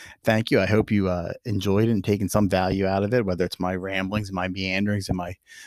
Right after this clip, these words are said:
my thoughts and opinions, or even just one specific tip or idea. Uh, if you have, if you've gotten anything out of this podcast, whether it's a question, whether it's an idea, whether it's a thought, um, I would really appreciate hearing from you.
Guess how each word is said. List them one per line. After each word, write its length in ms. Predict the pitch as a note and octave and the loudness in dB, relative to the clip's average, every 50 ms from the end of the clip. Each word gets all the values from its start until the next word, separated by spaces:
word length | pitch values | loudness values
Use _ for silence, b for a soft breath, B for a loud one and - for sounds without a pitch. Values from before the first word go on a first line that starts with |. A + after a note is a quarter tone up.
| B B _ | B B _
my 100 | - G2 | -2 -2
thoughts 340 | - - G#2+ G2+ G#2 - - | 0 4 4 4 4 4 2
and 80 | G2 F2+ | -2 0
opinions, 420 | - - G#2 G#2 A2+ A2+ G#2 A2+ | 0 0 2 2 2 2 4 4
or 60 | G#2+ | 6
even 260 | A2 A#2+ C3 C#3 D3+ | 6 6 6 6 4
just 220 | C3+ C#3 B2+ G#2 F#2+ | 4 4 2 0 2
one 160 | A#2 A#2+ A#2 | 0 0 0
specific 500 | - - G#2 - - A2+ - - G#2 - | 0 -4 -6 -4 -2 -2 -2 -4 -6 -4
tip 220 | - B2 - - | -4 -6 -4 -2
or 100 | G#2 G2 | -4 -4
idea. 320 | F2+ F2 F2+ - G2 F#2+ - - - _ _ _ _ _ _ _ _ _ _ _ _ _ _ _ | -4 -6 -8 -10 -10 -10 -10 -12 -16 _ _ _ _ _ _ _ _ _ _ _ _ _ _ _
Uh, 120 | - - - - - _ _ | -12 -12 -12 -14 -18 _ _
if 200 | - D#3 - - | 0 0 2 4
you 60 | E3 | 4
have, 300 | D#3 D#3+ D#3 D3+ C#3 C3+ B B B B B B B - | 4 6 4 4 2 0 B B B B B B B -6
if 160 | - C3 - - | -4 -2 0 0
you've 140 | E3 C3 | 0 2
gotten 240 | - C3+ C3+ C3+ G#2+ | 2 2 2 2 0
anything 500 | A2+ C3 E3 E3+ C3 - F2+ E2+ F2 - _ - - - | 0 2 0 0 -2 -4 -8 -10 -10 -12 _ -16 -8 -6
out 140 | G#2 G2 F#2 | -6 -4 -4
of 60 | F#2 | -4
this 160 | F#2 F2+ - | -6 -6 -6
podcast, 600 | - - F2+ F2+ F#2 - - G2+ F#2 F#2 - - | -6 -6 -4 -4 -4 -6 -6 -6 -6 -6 -4 -4
whether 180 | G2+ G2 F#2+ G2 | -2 -2 -2 -2
it's 140 | F2 - | -4 -6
a 60 | - - | -10 -2
question, 440 | - A#2 A2 A2 - - A#2+ A#2 | 2 2 2 2 2 0 2 4
whether 160 | G#2+ F#2 F2+ F2 | 4 4 4 2
it's 100 | - - | 0 -2
an 80 | F#2 | -4
idea, 400 | F2 E2+ F#2 G#2+ A2+ A#2 A#2 G#2+ | -4 0 2 4 6 6 6 6
whether 240 | G2+ G2 F#2 F#2 F2+ | 4 2 2 2 0
it's 180 | - - - - B B B B B B B B B B B B B _ _ - - | 0 -2 -6 -14 B B B B B B B B B B B B B _ _ -20 -18
a 60 | - | -14
thought, 320 | - - G2+ G2+ A2+ C3+ - _ _ _ - | 0 4 6 8 8 6 4 _ _ _ -2
um, 180 | F#2 F#2 F2 F2 | 0 0 0 2
I 100 | F#2 G#2 | 2 2
would 180 | G2+ G2 G2 G2+ | 2 0 0 0
really 320 | G#2+ A#2 B2 B2+ B2 B2 A#2 | 4 6 6 8 8 6 4
appreciate 500 | A2+ - A#2+ A#2 A2 - A#2+ A#2 A2+ G2 | 4 2 0 0 0 2 2 0 2 2
hearing 320 | G#2 G#2+ A2 A2+ A#2 A#2+ A#2+ | 0 0 2 2 0 -2 -2
from 160 | B2 B2 C3+ | 0 2 2
you. 140 | D3+ E3 | 2 2